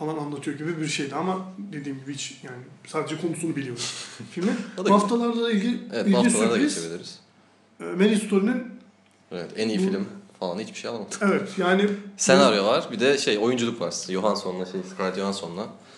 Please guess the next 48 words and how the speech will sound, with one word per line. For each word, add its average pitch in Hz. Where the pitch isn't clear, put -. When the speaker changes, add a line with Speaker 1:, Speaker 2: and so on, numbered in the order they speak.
Speaker 1:
Adam 156
Driver. 143
Speaker 2:
Adam 131
Driver. 92
Onun 104
dışında 104
yani 104
en 120
iyi 131
müzikte 123
çok 143
iyi 92
gidiyordu. 90
Mesela 95
en 98
iyi 98
müzik 101
almaması 107
şaşırtıcı, 90
en 95
iyi 98
film 101
almaması 98
şaşırtıcı. -
Speaker 1:
Evet. 87
Speaker 2:
Yani -
kurguda 110
falan 117
zaten 110
çok 107
konuşulmaya 117
yetilmiyor 147
Speaker 1:
Hı 190
hı. 208
Speaker 2:
ama 175
yani 98
çok -
öyle 104
ekstra 101
bir 98
şey 110
de 101
yok 90
hakikaten. 92
Speaker 1:
Hı -
hı. 95
Speaker 2:
Ama 139
yani 98